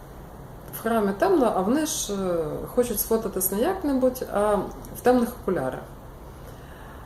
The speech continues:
Я тільки роблю рух по відношенню, е,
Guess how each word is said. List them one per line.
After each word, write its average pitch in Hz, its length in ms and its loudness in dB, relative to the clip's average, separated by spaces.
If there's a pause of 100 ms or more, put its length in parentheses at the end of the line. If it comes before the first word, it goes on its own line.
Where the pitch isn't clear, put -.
(1080)
Я 202 200 2 (160)
тільки 415 460 8
роблю 220 400 4
рух 262 420 2 (160)
по 196 60 -6
відношенню, 202 680 0
е, - 60 -2